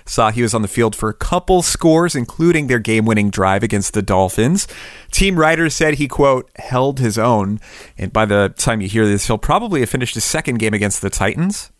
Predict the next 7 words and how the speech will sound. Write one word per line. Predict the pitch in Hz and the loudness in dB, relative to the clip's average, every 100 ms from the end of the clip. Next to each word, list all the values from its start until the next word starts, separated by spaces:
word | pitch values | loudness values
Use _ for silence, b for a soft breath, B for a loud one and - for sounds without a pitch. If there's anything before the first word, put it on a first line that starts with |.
| _ _ _ _ _ _ _ _ _ _ _ _ _ _ _ _ - - - - - - - - - _ _ _ _ - _ - - | _ _ _ _ _ _ _ _ _ _ _ _ _ _ _ _ -20 -20 -20 -20 -20 -20 -20 -20 -20 _ _ _ _ -20 _ -14 -2
Cannabis | 165 208 247 170 - | 2 2 2 0 0
in | 143 | -2
the | - | 0
Eel | 143 165 160 | 2 4 4
River | 151 139 | 2 2
Valley. | 117 107 117 107 - - - | 2 2 2 0 -4 -12 -18
Ferndale, | - 123 165 180 180 185 180 | -2 0 2 2 2 2 0